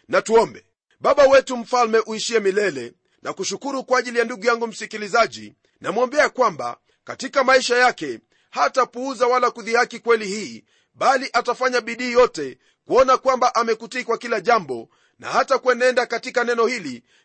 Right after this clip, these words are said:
na zaidi ya yote, anapofungua kinywa chake kunena pamoja nawe, Roho Mtakatifu wako atamshuhudia kuhusu kweli hiyo, kweli ya wokovu unaotoka kwa Kristo. Maana haya ndiyo mapenzi yako,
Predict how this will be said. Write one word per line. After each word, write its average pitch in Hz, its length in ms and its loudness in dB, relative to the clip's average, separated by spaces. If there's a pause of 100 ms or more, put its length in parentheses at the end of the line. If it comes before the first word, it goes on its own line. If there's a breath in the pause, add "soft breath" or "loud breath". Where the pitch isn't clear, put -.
(120)
na - 100 -16
zaidi 220 320 0
ya 254 80 2
yote, 175 500 2 (340)
anapofungua 262 720 -2
kinywa 240 280 -6
chake 254 280 0
kunena 240 340 0
pamoja 226 400 -2
nawe, 135 400 -4 (380)
Roho 262 200 4
Mtakatifu 247 720 -6
wako 151 440 -2 (280)
atamshuhudia 214 680 -2
kuhusu 262 340 -10
kweli 262 260 2
hiyo, 214 420 -6 (280)
kweli 262 260 2
ya 247 80 4
wokovu 240 440 4
unaotoka 226 640 0
kwa 208 140 -4
Kristo. 185 420 -12 (360)
Maana 247 400 4
haya 247 240 4
ndiyo 240 160 -2
mapenzi 233 420 -2
yako, 143 400 -2